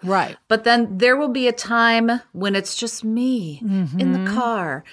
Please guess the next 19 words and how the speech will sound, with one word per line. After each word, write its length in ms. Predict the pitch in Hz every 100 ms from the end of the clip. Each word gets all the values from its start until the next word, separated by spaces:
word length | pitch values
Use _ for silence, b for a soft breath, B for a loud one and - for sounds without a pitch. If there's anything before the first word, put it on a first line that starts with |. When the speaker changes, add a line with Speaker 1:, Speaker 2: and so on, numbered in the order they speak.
| B
Speaker 2:
and, 140 | - 190
like, 200 | 185 180
the 80 | 233
ten 260 | 269 277
percent 320 | 269 269 277
Happier 400 | 214 254 247 240
podcast. 760 | 233 214 185 165 170 131 143 -
You 60 | 190
know, 80 | 165
I'll 80 | 180
be, 100 | 190
like, 220 | 196 202
listening 400 | 240 254 262 240
to 60 | 226
Dan 320 | 226 233 269
<laughs> 60 |
Harris's 500 | 311 277 277 240 240
soothing 360 | - 247 233 254
voice. 640 | 214 214 233 185 185 -